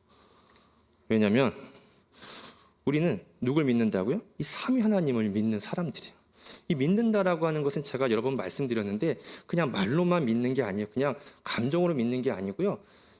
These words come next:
이 믿는다라고 하는 뜻은 신뢰할 만하다라는 뜻이거든요. 그래서 나도 그런 삶을 살겠다라고 하는 그런 의지가 담보되는 게 바로 믿는다라고 하는 뜻입니다.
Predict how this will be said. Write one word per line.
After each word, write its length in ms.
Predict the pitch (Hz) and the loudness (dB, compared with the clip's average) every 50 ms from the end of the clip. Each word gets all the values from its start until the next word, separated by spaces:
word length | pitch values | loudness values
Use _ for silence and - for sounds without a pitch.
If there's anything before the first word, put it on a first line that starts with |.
| _ - | _ -4
이 60 | 185 | -2
믿는다라고 680 | 139 147 175 190 196 196 190 190 180 170 160 147 156 | 2 4 4 6 6 4 4 4 4 4 2 2 2
하는 160 | 147 147 147 | 0 0 0
뜻은 400 | - 214 190 - - 208 151 104 - - | 0 -2 -2 0 0 -2 -2 -4 -6 -6
신뢰할 520 | - - - - 285 285 262 269 240 202 208 | -4 -2 0 0 0 0 0 0 2 2 2
만하다라는 640 | 190 165 151 139 117 120 113 107 107 107 104 110 110 | 2 2 2 0 0 0 0 -2 -2 -4 -4 -4 -4
뜻이거든요. 540 | - 185 - - 160 - 92 - 107 175 220 - _ - - - - - - - - | -2 -2 -2 -2 -4 -4 -4 -4 -4 -4 -6 -8 _ -20 -20 -20 -20 -20 -20 -14 -2
그래서 500 | - 180 180 170 - 214 185 117 101 - - - - - - - - | 0 0 2 2 0 -2 -2 -2 -4 -6 -12 -16 -16 -16 -18 -6 -2
나도 380 | - - - - - 233 339 - - - _ - | -2 0 0 2 2 0 0 -2 -8 -16 _ -6
그런 280 | - - 165 185 196 | 0 2 2 2 2
삶을 500 | 196 - - 165 156 156 143 110 107 - - - - - | 0 -2 -2 0 0 0 0 0 -2 -6 -10 -20 -18 -12
살겠다라고 760 | - - - - 247 - 247 - - 214 180 175 147 - 120 | -8 -6 -4 -4 -2 -2 -2 -2 0 0 2 2 2 2 2
하는 300 | 110 135 185 175 110 - - - - - _ | 2 2 2 0 0 -4 -8 -16 -20 -20 _
그런 300 | - - 233 185 123 - - - - _ _ - | -2 0 0 0 0 -4 -10 -20 -20 _ _ -2
의지가 500 | 175 208 202 - 202 185 180 - - - - _ _ _ _ _ - | 0 0 2 0 0 0 0 -2 -4 -6 -18 _ _ _ _ _ -6
담보되는 600 | - - 143 180 190 202 160 151 123 110 104 101 | -2 0 0 2 2 2 2 2 0 0 0 0
게 240 | 104 117 113 98 - - - - _ - | 0 -2 -2 -4 -6 -14 -20 -20 _ -6
바로 180 | - 113 113 | -4 -4 -2
믿는다라고 680 | 110 139 170 185 180 175 147 139 117 101 92 90 - | 0 0 0 0 0 0 0 0 0 0 -2 -4 -6
하는 260 | 104 - 143 120 107 - | -8 -8 -6 -6 -6 -4
뜻입니다. 460 | - 180 - - 120 - - - | -4 -6 -4 -6 -8 -10 -12 -18